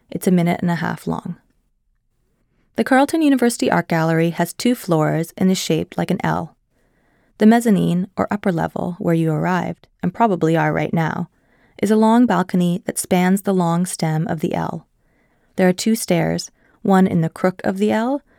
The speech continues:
close to where the gallery monitor sits at the front desk, and one at the top of the L.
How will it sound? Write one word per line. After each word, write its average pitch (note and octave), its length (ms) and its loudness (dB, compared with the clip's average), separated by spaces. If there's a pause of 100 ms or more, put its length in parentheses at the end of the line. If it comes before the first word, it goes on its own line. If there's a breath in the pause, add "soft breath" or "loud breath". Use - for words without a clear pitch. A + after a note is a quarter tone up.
(140)
close F#3 280 0
to - 100 -4
where F3 140 0
the E3 80 -4
gallery E3 400 -2
monitor E3+ 420 -2
sits - 340 -6
at - 100 -10
the F#3 60 -4
front - 280 -4
desk, F3 400 -6 (560)
and F#3+ 160 4
one F3+ 240 4
at - 100 -6
the - 60 -6
top - 300 -10
of - 120 -8
the - 120 -4
L. G1+ 300 -10